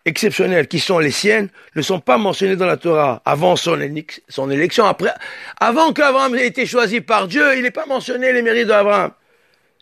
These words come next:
Mais seulement après, après qu'il a été choisi,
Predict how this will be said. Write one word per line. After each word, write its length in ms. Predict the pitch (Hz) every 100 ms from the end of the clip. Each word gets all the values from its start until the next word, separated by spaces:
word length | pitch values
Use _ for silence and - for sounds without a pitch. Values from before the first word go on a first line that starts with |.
| _
Mais 100 | 123
seulement 440 | - 269 220 208 180
après, 520 | 156 - 214 190 - -
après 320 | 135 226 240
qu'il 200 | 214 202
a 80 | 180
été 280 | 156 151
choisi, 840 | 127 - 156 226 208 320 311 220